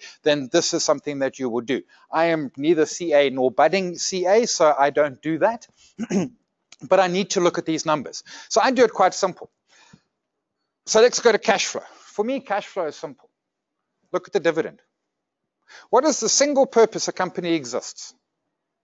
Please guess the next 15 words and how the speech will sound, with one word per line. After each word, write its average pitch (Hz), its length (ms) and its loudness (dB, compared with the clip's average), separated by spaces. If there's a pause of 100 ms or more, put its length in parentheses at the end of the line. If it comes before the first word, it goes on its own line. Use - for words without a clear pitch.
(100)
I 208 120 2
know, 123 120 0
to - 160 -4
pay 190 200 2
bonuses 165 460 0
and 156 80 0
make 147 200 0
the 151 80 -2
world 139 220 0
a - 20 -20
better 131 260 -4
place. - 300 -6
No, 240 100 0
no, 202 80 2
no. 120 160 -4